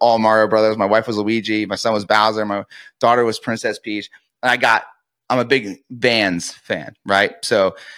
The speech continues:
um, I love Vans, and we have these custom Mario Brother Vans, and on the bottom of it says, "Game over."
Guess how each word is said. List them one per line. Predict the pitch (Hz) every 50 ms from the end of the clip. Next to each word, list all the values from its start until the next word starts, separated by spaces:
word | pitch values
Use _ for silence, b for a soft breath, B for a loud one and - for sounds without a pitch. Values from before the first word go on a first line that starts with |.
| B B
um, | - 98 101 95 92 92
I | 101
love | 107 120 120 123 117
Vans, | 117 110 110 107 110 117 - - -
and | 113 113
we | 113 117 120
have | 127 113
these | 104 110 104 -
custom | - - 127 120 - - 127 110
Mario | 107 120 135 143 131 117
Brother | 107 107 101 95 98
Vans, | 95 104 95 95 92 92 98 - - - _ _ _ _ _ _ -
and | 123 127
on | 110 104
the | 104 104
bottom | 107 113 117 139 143 135 110
of | 98 92
it | 95 95
says, | - 107 92 -
"Game | - 104 98 98 95 92
over." | 95 95 - 80 78 -